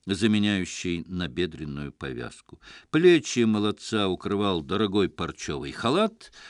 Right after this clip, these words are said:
а на голове красовалась богатая шёлковая чалма на манер индусской.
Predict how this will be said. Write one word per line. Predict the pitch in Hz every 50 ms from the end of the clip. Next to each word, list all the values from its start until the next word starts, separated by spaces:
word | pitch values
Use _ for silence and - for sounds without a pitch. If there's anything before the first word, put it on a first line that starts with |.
| - - -
а | - 107 117 117 117
на | 117 123 127 131
голове | 123 120 127 131 143 170 208 214 208
красовалась | 190 - 135 139 131 - 131 139 170 160 143 127 -
богатая | 147 131 95 98 80 - - 302 - 170 156 - 143 123 117 110
шёлковая | - - - 139 143 139 123 - - 107 104 104 101 92 -
чалма | - - - 85 82 78 73 87 113 110 - - _ _ _ _ _
на | - 98 95
манер | 82 73 71 80 101 123 139 139 127 - _ - _ _ _
индусской. | - 92 90 78 69 76 85 123 117 - - - - - - 69 60 - -